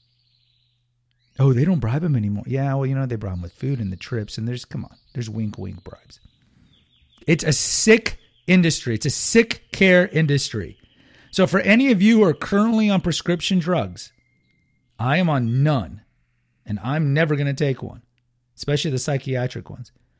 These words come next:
Just look it up, man. You're, you're spending all your time on porn and on Bravo, on Pinterest, whatever it is. Just look it up. Foods that will lower my blah, blah, blah. And why don't you try doing that for a little while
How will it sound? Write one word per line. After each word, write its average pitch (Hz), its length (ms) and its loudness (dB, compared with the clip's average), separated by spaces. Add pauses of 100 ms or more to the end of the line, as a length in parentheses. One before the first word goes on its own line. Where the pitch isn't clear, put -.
(1600)
Just - 300 -18
look 127 180 -6
it 170 80 -2
up, 190 200 0
man. 120 420 -6
You're, 131 200 -2
you're 147 180 -2
spending 175 340 0
all 175 80 0
your 165 100 -2
time 165 220 0
on 131 140 2
porn 165 640 4
and 143 260 -2
on 131 180 0
Bravo, 127 720 0 (1040)
on 107 160 -6
Pinterest, 147 640 -2
whatever 147 320 -2
it 165 60 -4
is. 170 140 -4
Just 214 160 -4
look 285 180 -2
it 302 80 0
up. 202 260 -2 (220)
Foods 208 440 2
that 175 260 2
will 170 240 4
lower 175 420 4
my 151 380 2
blah, 131 320 0
blah, 165 240 2
blah. 185 420 4 (320)
And 175 200 4
why 226 200 8
don't 294 160 2
you 220 120 10
try 202 580 4
doing 240 420 6
that 339 240 6
for 240 140 2
a 214 40 6
little 190 300 4
while 147 560 4